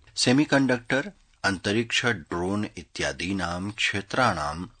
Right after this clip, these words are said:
उदाहरणानि उद्धृत्य सः अवदत् यत् भारतं सर्वेषु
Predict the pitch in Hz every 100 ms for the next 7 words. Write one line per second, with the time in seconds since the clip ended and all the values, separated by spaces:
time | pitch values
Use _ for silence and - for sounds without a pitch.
0 | _ - 95 95 85 98 107 113 85 76
1 | 76 65 85 82 - 95 - - 71 -
2 | - 98 87 131 - - - - - -
3 | - 78 - - 90 95 85 98 117 -
4 | - - - 120 113 135 139 - 76